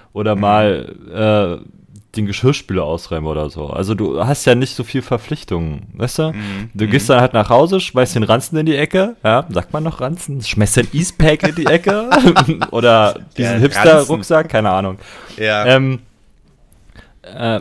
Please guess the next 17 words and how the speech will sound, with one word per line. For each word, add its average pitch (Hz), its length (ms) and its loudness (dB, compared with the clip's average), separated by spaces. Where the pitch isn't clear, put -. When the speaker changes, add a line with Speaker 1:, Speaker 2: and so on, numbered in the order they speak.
Speaker 1:
machst 127 320 -4
dein, 123 300 2
dein, 113 800 0
dein 120 180 -2
vier 139 160 -4
sechsundachtziger 139 760 0
an 170 140 2
und 139 120 -4
spielst - 360 -6
halt 139 100 2
erstmal 131 360 -2
eine 131 100 -4
Runde 135 240 -4
Star 147 440 -4
Wars, 87 340 -10
ja? 151 340 -8
So. 110 240 0